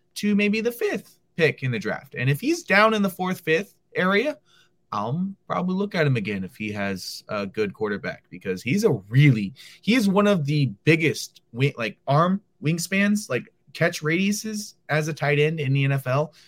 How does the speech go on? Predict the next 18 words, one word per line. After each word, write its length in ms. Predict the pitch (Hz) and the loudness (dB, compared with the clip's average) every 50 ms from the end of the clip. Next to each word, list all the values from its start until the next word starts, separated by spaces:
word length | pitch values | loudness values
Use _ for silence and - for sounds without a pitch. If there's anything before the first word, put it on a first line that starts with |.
| _ _ _ | _ _ _
If 40 | - | -4
I'm 40 | 143 | -2
not 80 | 151 151 151 | -2 0 -2
mistaken, 420 | 143 - - 135 135 131 143 139 | -2 -2 -2 -2 -2 -2 -2 -4
it's 160 | 131 127 - | -4 -4 -6
somewhere 240 | - 127 123 127 127 | -6 -6 -4 -4 -4
around, 160 | 123 120 117 | -4 -4 -4
like, 140 | 120 117 113 | -6 -8 -10
a 40 | 113 | -10
seven 640 | - - - 120 120 117 123 123 120 117 120 117 113 - _ _ _ _ _ _ _ _ | -10 -6 -4 -2 -2 -2 -2 -4 -4 -4 -6 -6 -8 -10 _ _ _ _ _ _ _ _
foot 400 | _ - - - 131 135 - - | _ -14 -8 -6 -6 -6 -6 -8
something 480 | - - 127 127 127 127 127 127 120 117 - _ | -8 -6 -6 -4 -4 -4 -4 -4 -4 -6 -8 _
radius. 500 | - 117 123 127 135 143 143 - - - _ _ _ _ - | -4 -2 0 2 2 0 0 -2 -8 -14 _ _ _ _ -4
It 80 | 127 | -4
is 80 | 131 117 | -2 -2
insanely 520 | 110 101 - - 101 113 120 120 120 123 | -2 -4 -4 -2 -2 -2 -2 -2 -2 -2
huge. 440 | 110 104 107 113 123 135 139 - _ _ _ _ _ _ _ _ _ _ - | -2 -2 -2 0 0 0 -2 -4 _ _ _ _ _ _ _ _ _ _ -2
Um, 420 | 127 123 120 113 101 - - 143 | 0 0 0 0 -2 -4 -6 -10